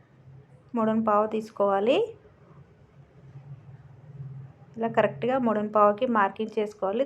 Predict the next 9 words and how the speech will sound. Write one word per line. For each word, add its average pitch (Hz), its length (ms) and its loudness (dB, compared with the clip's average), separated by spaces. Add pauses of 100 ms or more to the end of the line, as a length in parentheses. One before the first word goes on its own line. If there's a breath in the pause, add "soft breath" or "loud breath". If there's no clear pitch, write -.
తర్వాత 220 300 2
ఇక్కడ 220 180 0 (120)
కూడా 254 140 2 (480 soft breath)
మూడున్నరకి 214 680 0 (120)
మార్కింగ్ 214 400 -6
చేసుకోవాలి. 208 480 0
స్ట్రైట్గా 220 440 2 (100)
లైన్ 208 260 0
వేయని 202 260 -2